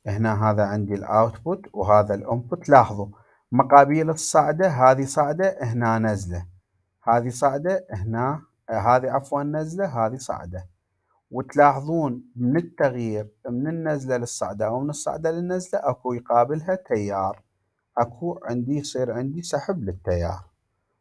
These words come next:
واضح؟ هذا اللي حبيت، آه، أشوفكم إياه. آه، طبعًا أحبائي،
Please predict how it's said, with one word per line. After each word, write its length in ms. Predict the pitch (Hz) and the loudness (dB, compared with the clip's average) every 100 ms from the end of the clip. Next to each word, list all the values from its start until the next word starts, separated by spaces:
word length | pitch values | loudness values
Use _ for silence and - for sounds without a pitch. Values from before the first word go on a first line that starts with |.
| _ _ 98 | _ _ -2
واضح؟ 500 | 107 156 214 - _ _ _ _ _ _ _ _ _ _ _ _ _ _ | 0 4 2 0 _ _ _ _ _ _ _ _ _ _ _ _ _ _
هذا 140 | 104 104 | -2 0
اللي 200 | 98 92 | -2 -6
حبيت، 600 | 95 92 98 113 120 - _ - | -8 -8 -4 -2 -4 -12 _ -10
آه، 680 | 92 90 90 90 87 92 - | -6 -4 -2 -2 -4 -8 -12
أشوفكم 640 | - 98 92 - - 95 | -8 -6 -6 -8 -10 -8
إياه. 340 | 98 113 185 214 _ _ _ _ _ _ | -6 -4 -4 -6 _ _ _ _ _ _
آه، 200 | 117 113 | 0 0
طبعًا 760 | 110 120 113 104 110 113 110 110 - | 2 2 2 2 0 0 -4 -6 -10
أحبائي، 720 | 104 107 110 107 110 131 170 | -8 -6 0 2 2 0 -6